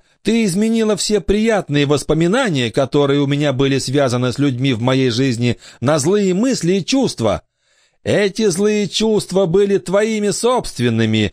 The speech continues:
отвечала ведьма. "Никто не способен заставить другого человека иметь злые мысли.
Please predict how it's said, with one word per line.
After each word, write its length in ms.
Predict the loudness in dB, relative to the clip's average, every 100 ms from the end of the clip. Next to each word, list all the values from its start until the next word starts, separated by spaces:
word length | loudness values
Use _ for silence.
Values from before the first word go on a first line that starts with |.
| -4
отвечала 640 | -4 -2 -2 0 0 0
ведьма. 540 | 0 0 -2 -2 -4 -6 _ -20 -10
"Никто 480 | -2 -2 0 0 0
не 140 | -2
способен 580 | -2 -2 0 0 0 0
заставить 560 | 0 -2 0 0 0 0
другого 460 | 0 2 2 0
человека 560 | 0 0 0 0 -2 -2
иметь 420 | -2 0 0 -2
злые 360 | 0 0 0 0
мысли. 600 | 0 -2 -2 0 -2